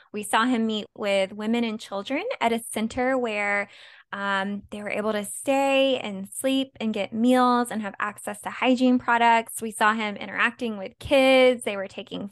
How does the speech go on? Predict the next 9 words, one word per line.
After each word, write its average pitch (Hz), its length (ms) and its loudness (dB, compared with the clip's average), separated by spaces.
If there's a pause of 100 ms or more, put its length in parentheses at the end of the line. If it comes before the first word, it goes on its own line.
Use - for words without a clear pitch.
photos. 240 880 8 (500)
I - 120 2
thought 440 60 -4
there 605 320 2
were 403 40 0
some 294 260 2
really 277 380 4
sweet 247 400 -4
images 214 500 -4